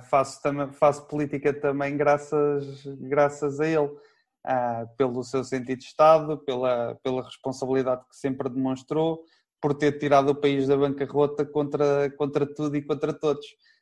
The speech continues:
Ah, por acaso tive a, tive a felicidade de, de o ter como professor no mestrado de Gestão e Políticas Públicas no iscsp e claramente que é um ser humano especial e que admiro e tenho a certeza que a história encarregar-se-á de,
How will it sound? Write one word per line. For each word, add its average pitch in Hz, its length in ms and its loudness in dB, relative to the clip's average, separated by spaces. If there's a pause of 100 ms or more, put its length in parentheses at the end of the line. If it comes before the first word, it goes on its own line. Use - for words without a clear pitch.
(160)
Ah, 131 220 0
por 135 160 -4
acaso 139 320 0
tive 143 260 2
a, 131 220 6
tive 139 280 -4
a 139 60 2
felicidade 143 800 2
de, 131 280 2
de 123 200 -6
o 139 100 -8
ter 139 200 -2
como 135 180 -4
professor 135 420 -4
no 135 80 -6
mestrado 127 420 -6
de - 80 -18
Gestão 135 200 -6
e 127 80 -4
Políticas 127 460 -6
Públicas 131 640 -8 (420)
no 135 180 0
iscsp 139 480 -6
e 143 380 -4
claramente 127 540 -2
que - 80 -8
é 131 80 -2
um 131 120 -4
ser 135 240 -6
humano 131 300 -2
especial 135 580 -2
e 135 80 -2
que 135 120 -8
admiro 131 440 -4 (400)
e 143 120 -6
tenho 135 240 0
a - 20 -4
certeza 131 560 -6
que 131 140 -6
a 131 40 0
história 131 460 -2
encarregar-se-á 135 960 0
de, 139 420 0